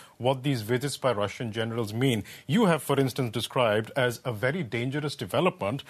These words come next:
reports of Russian missiles, including hypersonic missiles and fighter jets such as mig thirty-ones, being stationed in Belarus. What is the information you have? Is Russia planning large-scale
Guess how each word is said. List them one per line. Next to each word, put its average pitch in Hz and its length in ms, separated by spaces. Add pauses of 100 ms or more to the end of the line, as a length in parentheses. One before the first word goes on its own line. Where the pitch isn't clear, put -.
(240)
reports 156 420
of 117 140
Russian 123 380
missiles, 120 360
including 120 360
hypersonic 156 600
missiles 113 520 (260)
and 117 160
fighter 127 280
jets 120 260
such 120 120
as 113 120
mig 139 240
thirty-ones, 143 720 (300)
being 131 180
stationed 131 600
in 131 280
Belarus. 135 720 (300)
What 175 240
is 233 140
the 233 140
information 156 720
you 143 220
have? 107 480
Is 180 240
Russia 156 480
planning 123 480 (260)
large-scale 147 800